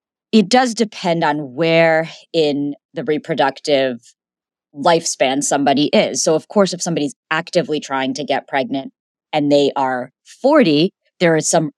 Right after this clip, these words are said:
urgency to prioritizing the fertility. If somebody is twenty-five, we can kind of attack the whole picture at once. We can use medicines to treat the high testosterone. We could use metformin to treat the insulin resistance.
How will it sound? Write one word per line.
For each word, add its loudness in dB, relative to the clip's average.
urgency -2
to -4
prioritizing 0
the -4
fertility. -4
If -8
somebody 2
is -2
twenty-five, -2
we 0
can -2
kind -2
of -8
attack -6
the -6
whole 2
picture -4
at -6
once. 0
We -6
can -10
use -8
medicines -4
to -8
treat -10
the -10
high -4
testosterone. -2
We -4
could -10
use -6
metformin 0
to -6
treat -6
the -4
insulin 2
resistance. 0